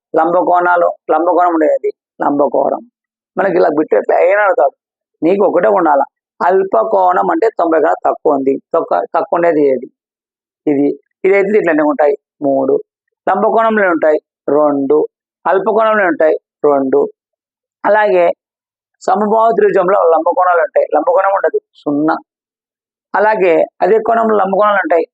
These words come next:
సున్నా, ఏముండదు. దీని మీద బిట్టు మనకు ఖచ్చితంగా అడుగుతాడు.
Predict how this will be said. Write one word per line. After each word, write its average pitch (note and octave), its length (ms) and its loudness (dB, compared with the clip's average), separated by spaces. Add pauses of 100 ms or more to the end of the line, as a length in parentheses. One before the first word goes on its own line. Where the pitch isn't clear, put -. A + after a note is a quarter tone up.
సున్నా, D3+ 520 -2 (440)
ఏముండదు. C#3 320 -2 (460)
దీని A#3 240 0
మీద A#3 220 2 (140)
బిట్టు F#3 220 0
మనకు F3+ 340 0
ఖచ్చితంగా F#3 420 -2
అడుగుతాడు. - 340 -4